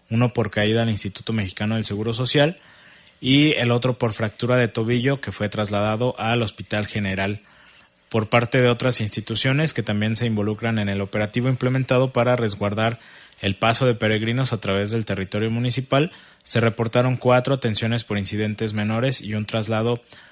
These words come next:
al Hospital General por apendicitis. Esto es lo que informaron las autoridades allá en Guanajuato capital. Que, eh, no sé si te ha tocado ver algunos grupos pequeños de personas por el Boulevard Adolfo López Mateos.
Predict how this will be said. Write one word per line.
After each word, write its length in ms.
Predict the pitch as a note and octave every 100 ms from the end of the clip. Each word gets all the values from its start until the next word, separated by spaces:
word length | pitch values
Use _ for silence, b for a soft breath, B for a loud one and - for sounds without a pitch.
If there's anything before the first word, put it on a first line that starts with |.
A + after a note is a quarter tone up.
| B
al 140 | - G#2
Hospital 420 | G2+ G#2+ G#2 A2
General 480 | A#2 G#2 G2+ A2+ -
por 360 | - A#2 B2 A2+
apendicitis. 1040 | G#2 G#2 G#2 G2 F#2+ - F#2+ - - - G#2+
Esto 280 | G2+ A2+ A2
es 200 | A2 A2+
lo 160 | G#2+
que 320 | - G2 F#2 - B B B -
informaron 420 | G2 G#2+ A2+ A#2+
las 160 | A2 G#2
autoridades 640 | - G#2 A2+ B2+ D3+ D3
allá 400 | G#2 G#2 A2+ A#2+ -
en 300 | A#2 B2 B2
Guanajuato 500 | G#2+ F#2+ G2+ G2 G2
capital. 500 | - - - - D2+ - B B B B B _
Que, 440 | - B2 B2 B2 - _ B B B B
eh, 300 | - B2+ B2+ B2+
no 160 | C#3
sé 100 | C#3
si 140 | C#3+ C#3+
te 140 | C3
ha 100 | B2+
tocado 380 | C3 - B2+ B2
ver 180 | B2 B2+
algunos 720 | B2 B2 B2+ B2 G#2 - A2+
grupos 360 | G#2+ A2 - A#2+
pequeños 520 | G#2+ - A2 A2 A2+
de 200 | G#2+ G2
personas 540 | F#2+ G2 F#2+ G#2+ A2 G#2+
por 200 | G2+ G2
el 80 | F#2+
Boulevard 400 | G2+ G2+ G2+ G#2+
Adolfo 340 | G#2+ G2 -
López 320 | G#2 F#2+ G2+
Mateos. 480 | G#2 G2+ A2 G#2+ -